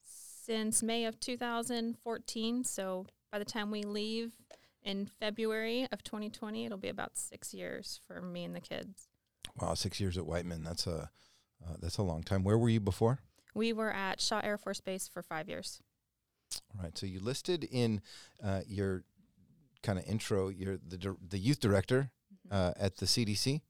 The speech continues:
Speaker 1: Youth Center.
Speaker 2: At the youth center. I apologize. And, and your spouse is gone right now. So how long has he been gone?
Speaker 1: Um, well,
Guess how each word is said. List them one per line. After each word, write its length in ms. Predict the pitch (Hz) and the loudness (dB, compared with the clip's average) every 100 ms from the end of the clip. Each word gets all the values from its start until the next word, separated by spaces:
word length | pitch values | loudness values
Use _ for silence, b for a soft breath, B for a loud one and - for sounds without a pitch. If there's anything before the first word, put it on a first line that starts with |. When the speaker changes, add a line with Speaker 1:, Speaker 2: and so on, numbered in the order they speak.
| _ | _
Speaker 1:
Youth 180 | 208 190 | 0 0
Center. 200 | 180 180 | -2 4
Speaker 2:
At 100 | 117 | 4
the 80 | 110 | 6
youth 180 | 113 104 | 6 6
center. 260 | 98 85 | 4 2
I 80 | 90 | 0
apologize. 640 | - 98 87 87 78 80 - | 2 2 2 0 -4 -6 -4
And, 340 | 101 90 76 73 - 92 - | -2 -2 -4 -8 -10 -10 -2
and 480 | 95 87 90 - 104 110 - 110 | 0 0 -2 -4 -12 -14 -16 -14
your 380 | 95 90 85 82 | -2 0 0 0
spouse 500 | - - 113 107 - | 2 8 8 8 4
is 260 | 107 95 98 | 0 0 4
gone 340 | 120 139 139 | 6 8 8
right 180 | 87 78 | 4 0
now. 180 | 78 80 | -4 0
So 140 | - | 4
how 120 | 107 | 4
long 220 | 123 120 117 | 8 8 6
has 100 | 98 | 4
he 80 | 117 | 2
been 160 | 107 | 4
gone? 260 | 101 101 139 - _ | 4 4 2 -8 _
Speaker 1:
Um, 520 | 208 208 208 214 208 202 | 2 4 4 0 -2 2
well, 400 | 208 196 208 | 6 6 4